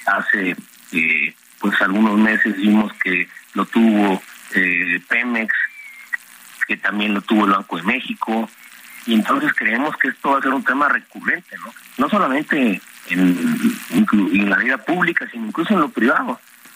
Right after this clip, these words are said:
¿Cuántos de nosotros no hemos visto ahora que hackeen los celulares de algún amigo, de algún familiar? Entonces, son temas que tenemos que estar muy enterados y sobre todo buscar siempre una solución a este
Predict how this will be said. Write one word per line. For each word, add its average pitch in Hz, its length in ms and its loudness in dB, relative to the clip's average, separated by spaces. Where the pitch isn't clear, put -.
¿Cuántos 139 340 -2
de 131 60 2
nosotros 127 300 0
no 135 60 4
hemos 139 200 2
visto 131 280 2
ahora 120 280 2
que - 120 -6
hackeen 113 400 0
los 117 100 0
celulares 104 540 2
de 95 60 -2
algún 101 200 4
amigo, 117 680 4
de 92 80 0
algún 95 680 2
familiar? 113 680 0
Entonces, - 240 -14
son 165 180 -2
temas 175 380 0
que 120 400 2
tenemos 135 460 2
que 156 100 -2
estar 143 460 -2
muy 147 260 4
enterados 117 560 0
y 247 100 -2
sobre 220 280 2
todo - 220 0
buscar 117 600 2
siempre 117 320 2
una 113 160 2
solución 104 600 0
a 95 360 2
este 104 320 -4